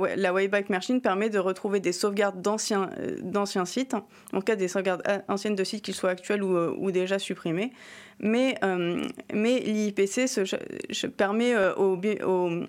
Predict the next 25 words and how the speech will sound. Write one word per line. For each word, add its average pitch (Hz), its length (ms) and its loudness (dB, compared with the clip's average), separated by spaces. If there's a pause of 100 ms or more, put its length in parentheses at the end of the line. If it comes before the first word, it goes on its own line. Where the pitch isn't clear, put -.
(120)
bibliothèques 208 460 0
nationales 208 680 0
de, 226 480 2
euh, 175 160 2
de 190 160 0
se 220 160 0
coordonner 208 760 2 (380)
pour 240 180 0
permettre 226 440 2
de 185 120 0
sauvegarder 214 480 2
des 185 160 2
contenus, 214 440 -2
principalement, 208 920 0
euh, 175 160 2
par 175 240 0
exemple, 196 220 0
des 185 160 0
articles 190 420 -2
scientifiques, 196 640 -2
de 190 120 0
la 185 100 4
littérature, 185 640 -2
et 180 80 -4
cetera. 190 400 -4